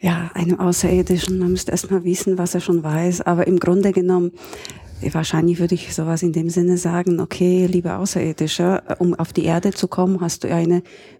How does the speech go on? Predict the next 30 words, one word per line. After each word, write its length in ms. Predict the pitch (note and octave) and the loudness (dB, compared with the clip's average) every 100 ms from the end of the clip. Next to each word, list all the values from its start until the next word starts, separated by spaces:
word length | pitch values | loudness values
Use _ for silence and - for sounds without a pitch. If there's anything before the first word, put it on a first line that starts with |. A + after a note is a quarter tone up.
| - | -2
Berufsausbildung 1200 | E3+ F3 G#3+ - - D#3 D#3+ - E3+ D#3+ E3 E3 - | 2 2 0 -2 -2 -2 -4 -2 -2 0 0 0 0
gemacht 500 | E3 D3 E3 - F#3 | 0 2 -2 0 -2
und 140 | E3+ | 0
hast 220 | F3 - | -2 -2
du 60 | E3+ | -2
die 120 | F3+ | -2
Basics 640 | - C#3+ D#3+ F3 F3 - | -2 0 2 2 0 -2
dafür 300 | - E3+ - | -4 -4 -4
gelernt, 600 | E3 E3 D#3+ E3 D#3+ - D#3 | -2 0 2 2 0 -2 -4
aber 160 | D#3 | 0
jetzt 280 | D#3 F#3 - | 2 0 0
willst 240 | F#3 F#3 | -2 -2
du 60 | G3 | -4
die 140 | F3+ | -4
Erde 340 | D#3 D#3+ A3 A3 | 0 0 2 0
besuchen 540 | - D#3 E3 E3 G3 | 0 0 -2 0 0
und 180 | E3+ D#3+ | 2 0
wir 100 | F3+ | 0
Erdlinge 520 | E3 E3 G3 G3 F#3+ | 0 0 0 2 2
sind 220 | F#3 F#3 F3+ | 2 0 0
manchmal 360 | D#3 F#3 F#3 | -4 -2 -2
ein 40 | F3+ | -2
bisschen 340 | F3 F3 F3 | -2 -2 -2
eigen 480 | D#3 E3 G3 E3+ G3+ - - - - - - | -2 0 0 0 -2 -10 -20 -20 -20 -20 -4
und 240 | F3+ E3+ E3+ | -2 0 0
am, 240 | E3 E3+ | -2 -2
um 220 | - F3 | 0 0
sich 220 | E3+ F3 - | 2 -2 0
darauf 360 | E3 A#3+ A3 | -2 0 0
vorzubereiten, 960 | - G#3 - G3+ F3+ D#3+ D#3+ E3 G3 | 0 -2 -2 0 2 2 2 0 0